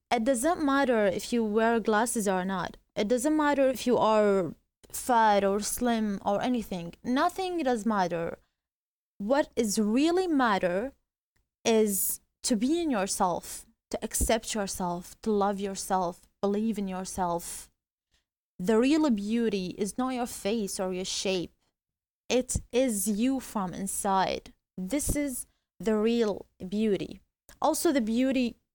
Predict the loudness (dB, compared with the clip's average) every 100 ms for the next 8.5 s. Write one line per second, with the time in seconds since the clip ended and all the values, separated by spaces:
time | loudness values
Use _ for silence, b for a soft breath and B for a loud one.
0 | _ -2 0 0 0 0 -2 -2 -6 -4
1 | -2 -2 -4 -6 -4 -2 0 -2 -4 -8
2 | -8 -6 -6 -4 -4 -4 -6 -6 _ _
3 | _ -2 0 0 -2 -4 -6 -12 _ _
4 | _ -6 0 2 2 0 2 2 0 -4
5 | -4 -2 -2 -4 -4 0 0 0 -4 -4
6 | -2 -2 -2 -4 -6 b b -4 2 4
7 | 4 0 -2 -8 B B -10 -4 0 0
8 | 2 0 2 2